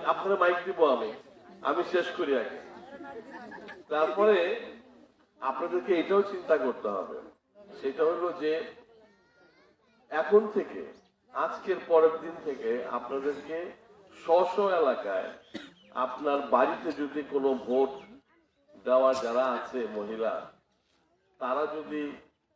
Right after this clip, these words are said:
একটু চিন্তা ভাবনা কম থাকে, তাদেরকে চিন্তা ভাবনা দিতে হবে মাথায়। আপনার প্রতিবেশী যারা আছে তাদের সাথে গিয়া কথা বলতে হবে যে আমরা তো আজকে গেছিলাম মিটিং এ,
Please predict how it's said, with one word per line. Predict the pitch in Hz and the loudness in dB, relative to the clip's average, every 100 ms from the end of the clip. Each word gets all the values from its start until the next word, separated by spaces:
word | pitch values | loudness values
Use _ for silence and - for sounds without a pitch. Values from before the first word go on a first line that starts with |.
| _ _ | _ _
একটু | 127 127 143 131 | -20 -12 -8 -8
চিন্তা | 156 143 143 | -8 -2 0
ভাবনা | 127 120 127 127 | 0 0 0 0
কম | 127 139 147 143 | 2 -2 -2 -4
থাকে, | 123 123 | -6 -6
তাদেরকে | 110 107 113 113 127 | -4 -4 -4 -10 -12
চিন্তা | 131 123 117 | -8 -4 -2
ভাবনা | 113 104 104 | -2 -2 -4
দিতে | - 135 143 | -4 -4 -2
হবে | 117 98 | 0 -2
মাথায়। | 92 85 - 73 64 - - - _ _ _ | -4 -6 -8 -10 -12 -16 -20 -20 _ _ _
আপনার | 123 139 - 156 156 160 160 | -4 -4 -2 4 8 8 4
প্রতিবেশী | 170 170 170 175 208 | -4 -4 -4 -4 -4
যারা | 190 180 170 | 0 4 6
আছে | 156 143 147 | 6 6 0
তাদের | 135 139 139 156 | 0 0 0 -4
সাথে | - 156 175 180 202 233 - _ _ _ _ _ _ _ - | -2 -2 -2 -4 -6 -8 -18 _ _ _ _ _ _ _ -18
গিয়া | 123 139 147 143 - - | -4 2 4 4 -2 -4
কথা | 143 139 170 | -2 0 0
বলতে | 165 160 | -2 -2
হবে | 143 120 113 | 0 0 -2
যে | 107 | -2
আমরা | 117 120 127 | -2 0 -2
তো | 139 | -2
আজকে | 135 - 127 104 | -4 -4 -10 -10
গেছিলাম | 110 123 127 | -12 -6 -6
মিটিং | 117 104 117 | -6 -10 -10
এ, | 104 | -10